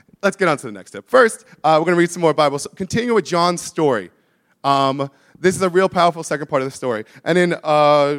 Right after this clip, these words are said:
Matthew chapter three, uh, and this is actually really incredible because Jesus comes before John as he's baptizing people. And this is ha-, what happens. "Jesus then appeared,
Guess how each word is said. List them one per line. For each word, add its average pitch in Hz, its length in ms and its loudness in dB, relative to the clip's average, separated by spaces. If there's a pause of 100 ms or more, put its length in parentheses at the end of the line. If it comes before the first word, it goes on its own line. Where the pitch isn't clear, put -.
(120)
Matthew 185 960 -2
chapter 160 340 0
three, 131 380 0 (320)
uh, 120 360 0 (640)
and 143 120 -4
this 160 160 -4
is 165 260 -12
actually 147 480 -8
really 135 320 -8
incredible 127 580 -4
because 113 320 -16
Jesus 123 320 -16
comes 127 280 -18
before 123 260 -10
John 110 460 -10 (240)
as 110 160 -8
he's 110 100 -14
baptizing 101 540 -12
people. 113 320 -16
And 107 140 -16
this 131 180 -14
is 147 100 -18
ha-, 160 240 -20
what 120 260 -8 (120)
happens. 139 500 -10 (260)
"Jesus 254 300 0
then 214 180 2
appeared, 151 460 -4